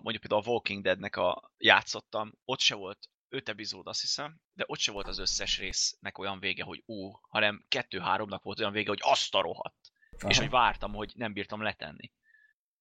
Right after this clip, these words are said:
Speaker 1: Jó, hát fel kell vezetni a sztorit, meg minden ilyesmi, gondolom az eleje az mindig inkább ilyen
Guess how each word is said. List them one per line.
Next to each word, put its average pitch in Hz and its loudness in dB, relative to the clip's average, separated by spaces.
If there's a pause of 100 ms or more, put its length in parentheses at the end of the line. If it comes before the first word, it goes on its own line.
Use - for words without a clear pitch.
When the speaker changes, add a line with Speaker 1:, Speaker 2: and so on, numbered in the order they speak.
(840)
Speaker 1:
Jó, 127 4
hát 131 8
fel 131 2
kell 98 -2
vezetni 110 -8
a 87 -4
sztorit, 110 -4
meg 92 -8
minden 95 -8
ilyesmi, 98 -4
gondolom 95 -8
az 98 -4
eleje 101 -2
az 92 -2
mindig 95 -10
inkább 87 -6
ilyen 85 -4